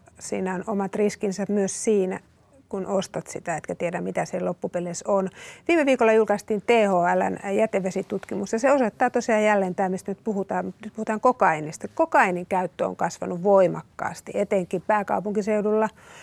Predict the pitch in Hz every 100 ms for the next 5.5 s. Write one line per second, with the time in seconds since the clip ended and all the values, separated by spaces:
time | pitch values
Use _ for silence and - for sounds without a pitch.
0 | - - - 262 320 294 - - 262 359
1 | 330 - 196 - _ _ _ - 254 220
2 | 190 185 _ _ - - 220 208 202 185
3 | 185 - 226 208 180 185 190 175 - 185
4 | 190 180 175 180 - 226 233 220 202 196
5 | 180 175 196 185